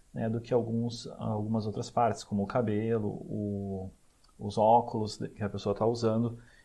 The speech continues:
Então, ah, por que que tá mais quente? Tá mais quente porque entropia está sendo gerada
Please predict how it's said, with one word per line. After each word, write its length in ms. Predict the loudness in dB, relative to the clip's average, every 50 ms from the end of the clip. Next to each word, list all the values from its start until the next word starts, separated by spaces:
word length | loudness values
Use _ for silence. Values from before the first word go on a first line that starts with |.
| _ -8
Então, 560 | -6 2 6 8 8 8 6 4 0 0 0
ah, 340 | 2 4 4 6 4 4 2 2
por 160 | 0 0 0 0
que 180 | 4 4 4
que 140 | 4 4 -4
tá 420 | -4 0 4 6 6 6 6 2 -2 -2
mais 440 | -2 0 0 0 0 0 -2 -4
quente? 1000 | -8 -8 -2 0 2 2 4 2 2 0 -2 -6 -10 -12 -8 -6 -4 -4 -4 -6 -8 -12 _ -20 -20 -20 -20 -20 -20 -20 -20 -20 -20 -20 -20 _ -4
Tá 100 | -2 2
mais 180 | 2 2 0 0
quente 400 | -2 0 2 2 2 0 -2 -6
porque 600 | -4 -2 -2 -2 -2 -2 0 0 2 2 0 -2 -8 -20 -12 -4
entropia 520 | 0 0 0 2 4 2 2 2 0 -2 -2
está 160 | -2 -4 -6
sendo 340 | -6 -4 -4 -2 0 0 0
gerada 640 | 2 2 4 4 4 4 4 4 4 2 0 0